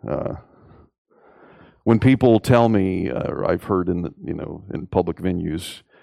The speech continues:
when, uh, someone who's antagonistic to Christianity says, "You're on the wrong side of history."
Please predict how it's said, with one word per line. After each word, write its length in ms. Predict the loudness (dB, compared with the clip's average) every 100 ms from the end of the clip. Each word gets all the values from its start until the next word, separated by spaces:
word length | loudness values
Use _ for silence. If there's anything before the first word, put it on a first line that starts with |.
| _ _ -2
when, 440 | 0 0 -2 -6 -12
uh, 320 | -14 -14 -16 -20 _ _ _ _ _
someone 260 | 2 4 6
who's 200 | 4 2
antagonistic 680 | 0 2 2 0 -2 -6
to 40 | -4
Christianity 380 | -4 -2 -4 -4
says, 200 | -6 -2
"You're 140 | 0
on 100 | 0
the 100 | -4
wrong 400 | -4 -4 -4 -8
side 280 | -8 -8 -8
of 100 | -12
history." 520 | -12 -14 -20 -20